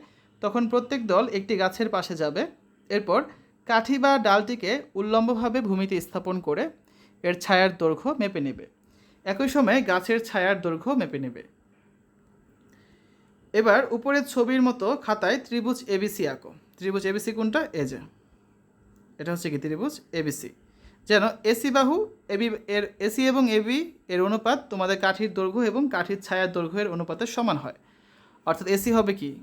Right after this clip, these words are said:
কাঠির দৈর্ঘ্য আর এবি হবে কাঠির ছায়ার দৈর্ঘ্য। অর্থাৎ এসি by এবি সমান কি বলা যায়? কাঠির দৈর্ঘ্য ভাগ হচ্ছে কাঠির ছায়ার দৈর্ঘ্য। এটা হচ্ছে কাঠির দৈর্ঘ্য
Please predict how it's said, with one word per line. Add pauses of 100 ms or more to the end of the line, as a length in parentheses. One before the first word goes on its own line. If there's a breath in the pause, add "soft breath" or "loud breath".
কাঠির
দৈর্ঘ্য
আর
এবি
হবে
কাঠির
ছায়ার
দৈর্ঘ্য। (720 soft breath)
অর্থাৎ
এসি
by
এবি
সমান
কি
বলা
যায়? (240)
কাঠির
দৈর্ঘ্য (140)
ভাগ
হচ্ছে
কাঠির
ছায়ার
দৈর্ঘ্য।
এটা
হচ্ছে
কাঠির
দৈর্ঘ্য